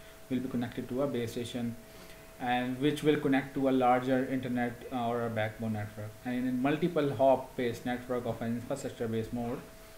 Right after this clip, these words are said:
the host may, uh, have to relay through several wireless nodes to connect to a larger internet, mm, which is basically a mesh based network. And in, uh, ad hoc based mode, uh, in single hop, mm, we don't need a,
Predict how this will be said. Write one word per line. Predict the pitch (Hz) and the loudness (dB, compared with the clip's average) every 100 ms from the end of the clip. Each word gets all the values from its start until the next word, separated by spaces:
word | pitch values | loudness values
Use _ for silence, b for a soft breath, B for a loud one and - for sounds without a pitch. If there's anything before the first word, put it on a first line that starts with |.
| B B B - 123 | B B B -14 -4
the | 127 | 0
host | 139 160 170 147 | 6 8 6 2
may, | 139 143 160 156 - | 0 2 2 2 2
uh, | 131 120 117 | 2 2 2
have | 117 131 - | 2 0 2
to | |
relay | 139 131 147 151 143 | 2 6 8 8 6
through | - 139 | 4 -2
several | 131 139 139 139 | 2 2 4 2
wireless | 123 123 131 131 | 4 4 4 -2
nodes | 135 135 131 131 - - | 0 2 2 0 -10 -4
to | 127 | -4
connect | 131 131 131 | 0 0 0
to | 135 131 | 0 0
a | |
larger | 127 113 117 127 120 123 127 | 4 4 2 0 -2 -2 -6
internet, | 117 110 113 113 - - | -6 -4 -2 -4 -8 -6
mm, | 135 127 120 | -6 -4 -6
which | 127 131 | -6 -4
is | 131 | -4
basically | 123 120 127 123 | -2 -4 -2 -2
a | 120 | -2
mesh | 120 120 117 - | 0 -2 -4 -8
based | 120 110 120 | -8 -6 -6
network. | 113 - 107 104 - - - - - - - - - - - - B B B B 135 | -8 -8 -10 -10 -14 -18 -18 -18 -18 -18 -20 -20 -20 -20 -20 -18 B B B B -2
And | 131 131 135 | 2 2 2
in, | 139 135 131 135 | 2 4 4 4
uh, | 127 123 - | 2 -2 -2
ad | 123 | 2
hoc | 147 165 156 | 4 4 4
based | 156 151 | 2 2
mode, | 147 143 135 131 | 2 2 0 0
uh, | 127 123 123 | -2 -2 -2
in | 139 135 | -4 -4
single | - 147 151 143 | -2 0 2 4
hop, | 127 127 - 131 | 6 4 2 -6
mm, | 123 117 | -4 0
we | 131 | 0
don't | 123 127 131 135 | 2 2 2 4
need | 135 131 | 6 6
a, | 120 113 110 | 6 4 2